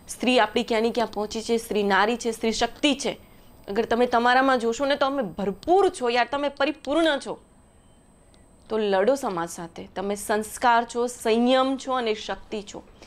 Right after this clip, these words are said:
કોઈ વ્યક્તિ અગર એના સંસ્કાર ભૂલે ને, તો એક સંયમની લિમિટ ક્રોસ કરી જાઓ ને, પછી તમારી શક્તિ દેખાડો.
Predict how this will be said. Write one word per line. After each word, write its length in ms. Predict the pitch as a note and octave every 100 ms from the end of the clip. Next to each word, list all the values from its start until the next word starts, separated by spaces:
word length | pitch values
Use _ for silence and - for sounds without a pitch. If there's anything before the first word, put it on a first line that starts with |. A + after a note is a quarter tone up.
| - - -
કોઈ 160 | - A3
વ્યક્તિ 440 | G3 A#3 - B3+
અગર 240 | A#3+ A3 A3
એના 180 | A3
સંસ્કાર 600 | G#3+ - A3+ - - B3+
ભૂલે 320 | B3+ A3 A#3+ D4+
ને, 120 | F#3+ - - - - - -
તો 60 |
એક 200 | D3 A3
સંયમની 520 | - C4 A#3 B3+ C4 B3+
લિમિટ 460 | G#3 A3 A#3+ B3+ -
ક્રોસ 280 | A3+ A#3 B3
કરી 200 | C4 C4+
જાઓ 140 | C#4+
ને, 80 | B3
પછી 240 | G#3 A3
તમારી 260 | A3 G#3+ G#3+
શક્તિ 380 | - A3 - A3
દેખાડો. 580 | D#3+ F3+ F3 - D#3+